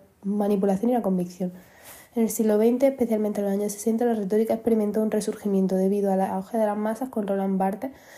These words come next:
Se renueva la neorretórica. La consideraba tanto un metalenguaje como un instrumento ideológico basado en componentes psicológicos, semióticos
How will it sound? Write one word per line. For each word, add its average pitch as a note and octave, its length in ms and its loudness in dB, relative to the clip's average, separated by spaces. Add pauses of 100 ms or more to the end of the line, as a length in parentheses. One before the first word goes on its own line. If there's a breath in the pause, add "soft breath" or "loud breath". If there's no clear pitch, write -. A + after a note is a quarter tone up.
(160 loud breath)
Se - 160 -2
renueva G#3+ 320 2
la B3+ 80 4
neorretórica. F#3 680 -2 (920)
La A3+ 100 2
consideraba A3 560 4
tanto G3 260 2
un A3 60 4
metalenguaje A#3+ 560 2
como A3 220 2
un A3 80 2
instrumento A#3+ 400 0
ideológico F#3+ 480 2
basado G3 280 0
en G3 80 -2
componentes G3 500 -2
psicológicos, G#3 580 -2
semióticos A3 540 -4